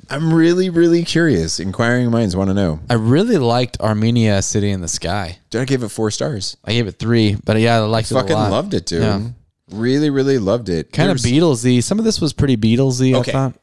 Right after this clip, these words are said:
Speaker 1: Yes. Th-, like, so much of this album to me, I mean, I shouldn't say so much of it. Blips and sparks here and there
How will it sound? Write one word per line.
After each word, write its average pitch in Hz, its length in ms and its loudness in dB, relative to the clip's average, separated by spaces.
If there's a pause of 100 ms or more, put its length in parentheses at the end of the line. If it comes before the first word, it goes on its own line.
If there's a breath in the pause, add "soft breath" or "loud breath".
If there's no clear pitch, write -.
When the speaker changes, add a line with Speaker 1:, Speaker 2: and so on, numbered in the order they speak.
(160)
Speaker 1:
Yes. - 540 -8
Th-, 127 240 -12
like, 160 380 -2
so 196 420 -2
much 170 220 -2
of 131 80 -2
this 123 180 -2
album 101 500 -4
to 98 140 -10
me, 87 400 -10 (160)
I 107 80 -16
mean, 117 180 -10
I 107 60 -12
shouldn't 107 260 -10
say - 120 -10
so 90 220 -10
much 80 220 -16
of 71 80 -14
it. 67 200 -18 (1600)
Blips 123 720 -6
and 120 240 -4
sparks - 460 -2
here 104 180 -6
and 95 140 -6
there 85 420 -4